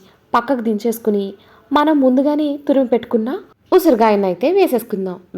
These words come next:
వేసేసి ఒక టూ మినిట్స్ మిక్స్ చేయండి, సరిపోతుంది. మన గిన్నె వేడిగానే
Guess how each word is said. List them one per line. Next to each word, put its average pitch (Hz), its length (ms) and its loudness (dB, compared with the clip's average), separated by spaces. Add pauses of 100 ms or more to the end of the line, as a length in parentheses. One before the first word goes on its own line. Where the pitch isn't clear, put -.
వేసేసి 190 640 0 (600)
ఒక 226 140 -4
టూ 247 60 6 (120)
మినిట్స్ 214 320 0 (320)
మిక్స్ 220 240 -2
చేయండి, 226 360 2 (140)
సరిపోతుంది. 233 640 0 (440)
మన 285 100 4 (100)
గిన్నె 269 320 4 (300)
వేడిగానే 254 420 6